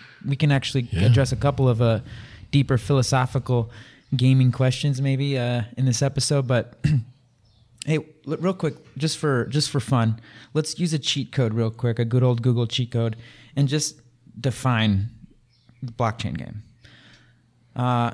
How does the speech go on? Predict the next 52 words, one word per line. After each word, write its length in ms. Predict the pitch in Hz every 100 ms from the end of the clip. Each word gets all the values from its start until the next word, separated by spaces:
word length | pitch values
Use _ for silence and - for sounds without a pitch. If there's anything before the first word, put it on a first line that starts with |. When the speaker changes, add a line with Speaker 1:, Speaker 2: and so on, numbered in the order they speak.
| -
Speaker 1:
I'm 180 | 87
gonna, 220 | 151 147 131
I'm 120 | 135
gonna 160 | 151 135
good, 280 | 143 101
use 280 | 135 131 120
the 80 | 120
good 160 | 120 135
old 140 | 135
wiki 220 | 123 120 123
real 120 | 120
quick 300 | - 120 113
and 160 | 123 120
just 220 | 123 -
read 180 | 135 131
this 380 | 123 117 - - - _
for 340 | - 135 127 123
our 200 | 120 120
listeners. 460 | 123 113 123 117
We've 180 | 127 131
got 260 | 139 127 120
here, 300 | 123 117 110 - - - _
and 120 | - 127
I 40 |
quote, 380 | 123 127 120 - 127
"A 100 | 131
blockchain 520 | 143 190 - 147 131
game, 320 | 117 113 123 - - -
also 280 | 131 - 135
known 240 | 131 127
as 240 | 123 120
an 100 | 120 120
N 100 | 131
F 160 | 131 -
T 160 | 139
game 300 | 120 120 117
or 80 | 113
crypto, 480 | - 147 - 127 117 123
or 100 | 123
a 60 |
crypto 280 | 120 120 123
game, 280 | 117 113 117 - - - -
is 140 | 131
a 40 | 131
video 280 | 135 160 165
game 220 | 156 151
that 140 | 139
includes 400 | 123 117 131 120 -
elements 500 | 131 131 131 131 -
that 160 | 117
use 240 | 117 117 110
crypto, 500 | - 143 143 135